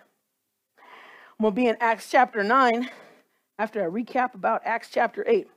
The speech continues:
Um, not to point you out or anything, but Barry, um, this, uh, well, it's not up yet.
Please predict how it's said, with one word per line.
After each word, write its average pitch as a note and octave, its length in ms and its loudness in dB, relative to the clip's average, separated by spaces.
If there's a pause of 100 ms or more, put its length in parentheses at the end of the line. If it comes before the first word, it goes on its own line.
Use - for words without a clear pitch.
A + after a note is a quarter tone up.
(500)
Um, A3+ 300 4 (640)
not C#4+ 180 0
to C4 80 -2
point C4+ 380 -4
you F3 100 -2
out F#3 240 2
or D3+ 80 -6
anything, E3 460 -14
but E3+ 180 -16
Barry, G#3+ 380 0 (720)
um, G3+ 420 2 (2000)
this, B3+ 360 -4
uh, G3 320 8 (220)
well, F3+ 100 -8
it's F3+ 100 -8
not G#3+ 140 0
up G3+ 220 0
yet. F#3+ 260 0